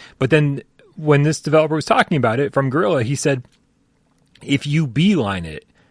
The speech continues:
it'll take, like, seven, I don't know if he said six to seven hours or seven to eight hours. If you beeline the story, which means, like, are there side quests? Like, how much exploration is there? Like, is it, if you don't beeline it, is it twice as long or three times as long?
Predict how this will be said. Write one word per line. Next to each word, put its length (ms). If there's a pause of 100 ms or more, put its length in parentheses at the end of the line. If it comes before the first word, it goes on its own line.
(200)
it'll 160
take, 240
like, 440 (280)
seven, 400
I 100
don't 200
know 40
if 80
he 60
said 160
six 180
to 60
seven 200
hours 240
or 60
seven 220
to 120
eight 80
hours. 280
If 60
you 120
beeline 460
the 60
story, 440 (300)
which 160
means, 200
like, 280 (160)
are 180
there 220
side 260
quests? 400 (260)
Like, 120
how 200
much 220
exploration 560
is 140
there? 240 (200)
Like, 240 (280)
is 160
it, 140 (180)
if 260
you 80
don't 320
beeline 380
it, 120
is 120
it 80
twice 320
as 80
long 200
or 80
three 200
times 280
as 140
long? 220